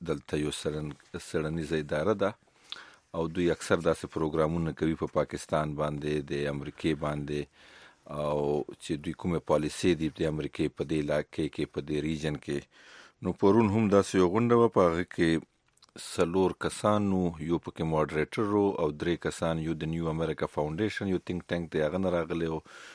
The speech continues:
یو د یو ایس آی پی خپل کس وو، یو پخوانی د صدر اوباما سره سینیر اډوایزره وه او د پاکستان ډایرکټره وه په نیشنل سیکیورټي کونسل کې. هغه هم وینا کړې وه. او بیا د ویلسن سنټر یو بل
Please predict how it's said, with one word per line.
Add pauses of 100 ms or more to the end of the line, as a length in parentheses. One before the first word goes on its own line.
(160)
یو
د
یو
ایس
آی
پی
خپل
کس
وو، (560)
یو
پخوانی
د (100)
صدر
اوباما
سره (260)
سینیر
اډوایزره
وه (100)
او (240)
د (140)
پاکستان
ډایرکټره
وه
په
نیشنل
سیکیورټي (120)
کونسل
کې. (640)
هغه
هم
وینا
کړې
وه.
او
بیا
د
ویلسن (100)
سنټر (120)
یو (100)
بل